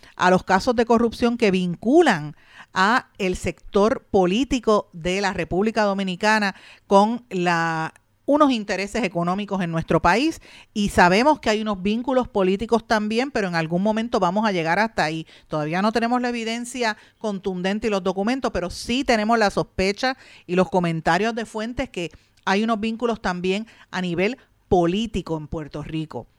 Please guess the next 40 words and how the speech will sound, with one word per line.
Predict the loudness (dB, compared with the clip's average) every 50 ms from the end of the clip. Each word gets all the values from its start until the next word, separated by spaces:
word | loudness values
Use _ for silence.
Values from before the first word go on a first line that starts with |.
| _ _
con | -10 -8 -6 -6
esto. | -6 -6 -6 -8 -10 -12 -12 _ -20 -20 -20 -10 _
Pero, | -2 0 2 2 2 0 -2 -8 -20 -20 _ _ _
¿por | 2 2 2 2 2
qué | 2 2 2 2 2
yo | 2 2
traigo | 2 2 2 2 0 -2
este | -2 -2 -4 -4
tema? | -2 -2 -2 -2 -4 -4
Ya | -4 -4 -4
ustedes | -4 -2 -2 -2 -2 0
saben | 0 2 2 2 0
que | 0 0 0
ayer | 0 0 -2 -2 -4 -4 -8 -16 -20 _ _ -8
revelamos, | -2 0 0 2 2 2 4 4 4 4 4 4 2 0 -2 -6 -12 _ _ _ _ -8
eh, | -8 -8 -6 -8
y | -8 -6 -4
nadie | -2 0 0 0 2 2 0
ha | 0
querido | 0 0 0 2 0 0 0
cubrir | -2 -4 -4 -2 -2
esto | -4 -4 -4 -4 -4
ni | -4 -4 -6
con | -6 -6
una | -4 -2 -2 0
vara | 0 0 0 0 0 -2
larga, | -2 -2 -2 -2 -2 -2 -4 -4 -6 _ _ -20 -20 -20 -20 _ _
que | 0 2 2 2 0 0 0
el | 0 0
dueño | 2 2 4 4 4 2 0 0 -2 -2 0 0 0 -2 -4
de | -4 -4 -2
los | -2 -2 -4 -4
dealers | -6 -4 -2 -2 -2 -2 0
de | 0 0 0
carros, | 2 2 2 2 2 2 2 0 0 -2 -8 _ _ _ _ _ _ _ _ -2
Autogermana, | 0 0 2 2 2 2 4 2 2 0 0 0 2 2 2 2 0 -2
que | -4 -4
es | -6
un | -6 -4 -4
dealer | -2 -2 0 0 -2 -2 -4